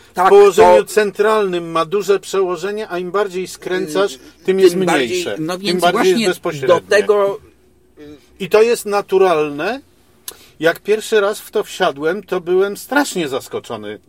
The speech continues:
Speaker 1: tym, jak
Speaker 2: Prawda?
Speaker 1: samochód się
Speaker 2: Ale,
Speaker 1: prowadzi.
Speaker 2: tak, ale czułeś,
Speaker 1: Ale
Speaker 2: że
Speaker 1: jednocześnie
Speaker 2: to
Speaker 1: go czułem
Speaker 2: poprawia,
Speaker 1: natychmiast, tak.
Speaker 2: tak, że to poprawia. A tu wsiadłeś w Toto, I teraz moje pytanie jest proste. Czy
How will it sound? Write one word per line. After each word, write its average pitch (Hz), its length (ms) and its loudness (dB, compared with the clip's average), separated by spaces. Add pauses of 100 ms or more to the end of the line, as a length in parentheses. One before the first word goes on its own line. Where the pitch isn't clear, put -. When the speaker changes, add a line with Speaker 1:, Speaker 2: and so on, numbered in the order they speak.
(100)
Speaker 1:
tym, 139 100 -6
jak - 160 -2
Speaker 2:
Prawda? - 180 0
Speaker 1:
samochód 131 280 -6
się - 60 -6
Speaker 2:
Ale, 202 240 2
Speaker 1:
prowadzi. 101 400 -4 (680)
Speaker 2:
tak, 76 560 -12 (240)
ale 151 260 2 (320)
czułeś, 277 340 -2
Speaker 1:
Ale 175 100 4
Speaker 2:
że 202 60 6
Speaker 1:
jednocześnie 240 480 0
Speaker 2:
to - 80 4
Speaker 1:
go 254 100 2
czułem 226 200 2
Speaker 2:
poprawia, - 200 4
Speaker 1:
natychmiast, - 560 -2
tak. 180 140 2
Speaker 2:
tak, 147 240 -4
że 143 140 -6
to 156 160 -12 (140)
poprawia. 160 640 -10 (400)
A 143 160 -6 (200)
tu 302 320 4 (380)
wsiadłeś 214 680 -4
w - 140 -18
Toto, 175 560 -4 (520)
I 156 80 -16
teraz 294 440 -6
moje 202 340 -6
pytanie 170 500 -10
jest 180 140 -16
proste. - 500 -12 (1040)
Czy 185 440 0